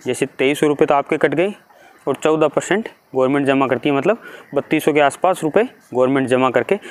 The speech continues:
तो दोनों को मिला के मतलब महीने के आपके छः हज़ार चार सौ रुपये जमा होते हैं। केवल आपके करते हैं वही नहीं, इसमें plus दस परसेंट आपके करते हैं और साथ में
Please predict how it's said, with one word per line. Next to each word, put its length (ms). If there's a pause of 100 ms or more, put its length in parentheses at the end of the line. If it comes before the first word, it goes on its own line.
(180)
तो 80
दोनों 360
को 120
मिला 260
के 160 (260)
मतलब 200
महीने 300
के 80
आपके 220
छः 160
हज़ार 200
चार 200
सौ 120
रुपये 240 (460)
जमा 340
होते 260
हैं। 140 (840)
केवल 260
आपके 300
करते 260
हैं 60
वही 200
नहीं, 180 (300)
इसमें 220
plus 340 (160)
दस 160
परसेंट 320
आपके 260
करते 240
हैं 160
और 160
साथ 300
में 120